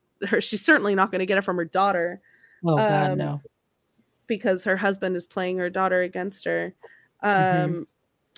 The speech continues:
Speaker 1: I re-, I really liked the twist. I thought that
Speaker 2: Mm-hmm.
Speaker 1: was really interesting. I like
Speaker 2: Mm-hmm.
Speaker 1: seeing Vel all dolled up in Chandrilan style.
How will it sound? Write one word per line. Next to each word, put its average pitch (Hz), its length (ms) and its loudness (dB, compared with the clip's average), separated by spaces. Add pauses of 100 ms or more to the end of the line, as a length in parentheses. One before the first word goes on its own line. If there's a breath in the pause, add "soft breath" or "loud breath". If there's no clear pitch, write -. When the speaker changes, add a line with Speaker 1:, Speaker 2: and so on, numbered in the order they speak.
(220)
Speaker 1:
I 220 720 4 (480)
re-, 196 460 0
I 220 80 6
really 208 260 4
liked 233 320 0
the 285 80 -6
twist. 277 640 -2
I 208 80 -2
thought 202 180 -4
that 170 80 0
Speaker 2:
Mm-hmm. 160 60 0
Speaker 1:
was 156 160 -4
really 208 260 0
interesting. 220 680 -6 (340 loud breath)
I 190 80 2
like 185 180 6
Speaker 2:
Mm-hmm. 156 80 -2
Speaker 1:
seeing 226 240 2
Vel 202 240 4
all 196 160 2
dolled 185 360 2
up 185 240 2
in 180 140 0
Chandrilan 185 760 0
style. 180 640 -4